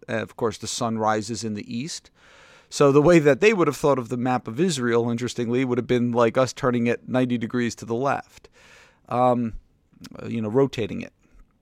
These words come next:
Um, so son of the right hand, the right hand is what direction then, if that's how you're oriented? It's in the south. Uh, that's why the word for left, semol, also sometimes means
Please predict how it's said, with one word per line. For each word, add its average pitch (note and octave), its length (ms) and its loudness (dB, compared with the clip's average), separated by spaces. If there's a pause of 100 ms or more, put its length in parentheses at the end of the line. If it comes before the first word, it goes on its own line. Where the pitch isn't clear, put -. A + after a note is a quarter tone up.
(160)
Um, C#3 440 4 (120)
so C#3 500 2 (260)
son G#3 300 0
of D3+ 160 0
the D3 140 4
right C#3 380 4
hand, C3+ 440 0
the A#2 160 -6
right D3 240 2
hand C#3+ 300 -4
is A#2 160 -4
what C3 160 -4
direction C3+ 520 -2
then, F#2+ 220 -10
if G2+ 100 -18
that's A2 240 -6
how A2+ 80 -4
you're A2 100 -4
oriented? A2 500 -6 (100)
It's - 100 -20
in F#2+ 80 -12
the F2 80 -10
south. - 540 0 (500)
Uh, A2+ 180 -2
that's A#2+ 320 2
why A#2 540 2 (200)
the B2+ 120 -2
word B2 320 0
for A#2 200 -2
left, C#3 520 2
semol, C3 800 0
also B2 460 -2
sometimes A2 560 -8
means G#2 440 -8